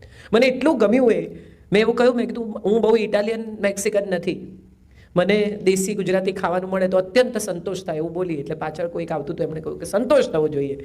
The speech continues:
એ અગત્યની વાત છે. અને એ વાક્ય મને એટલા માટે બહુ અપીલ કરી ગયું કે આ સંતોષ થવો જોઈએ ને, એ આપણા જિંદગીની ત-, સૌથી મોટી ઉપલબ્ધિ છે.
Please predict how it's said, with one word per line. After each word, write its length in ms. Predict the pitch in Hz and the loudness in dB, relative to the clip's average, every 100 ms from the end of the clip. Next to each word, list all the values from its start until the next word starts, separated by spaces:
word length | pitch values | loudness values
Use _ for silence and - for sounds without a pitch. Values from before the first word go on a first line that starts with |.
| - - | -4 2
એ 60 | |
અગત્યની 520 | 196 165 170 165 139 135 | 2 4 0 0 -2 -4
વાત 160 | 156 - | -10 -14
છે. 160 | - - - - - - - - | -18 -18 -20 -20 -20 -20 -6 2
અને 140 | 214 | 4
એ 40 | 254 | 4
વાક્ય 380 | 208 196 240 | 4 2 2
મને 200 | 269 262 | 4 4
એટલા 200 | 269 269 | 4 4
માટે 200 | 285 277 | 2 2
બહુ 180 | 254 254 | 4 6
અપીલ 320 | 262 262 294 | 6 4 2
કરી 200 | 294 226 | 4 4
ગયું 180 | 208 208 | 4 4
કે 80 | 214 | 2
આ 40 | |
સંતોષ 600 | 226 - 190 190 285 320 | 0 0 -2 2 2 2
થવો 260 | - 302 269 | 4 4 4
જોઈએ 300 | 285 302 262 | 0 0 0
ને, 180 | 156 143 - - | 0 -8 -16 0
એ 60 | 233 | 2
આપણા 280 | 254 226 262 | 4 2 0
જિંદગીની 440 | 233 226 226 254 | 0 -2 -4 -4
ત-, 300 | 254 - - - | -2 -2 -2 2
સૌથી 380 | 254 254 - 202 | 4 4 0 -2
મોટી 360 | 262 240 240 | 2 2 2
ઉપલબ્ધિ 540 | 262 233 247 226 139 123 | -2 0 0 0 -2 -10
છે. 140 | 113 | -12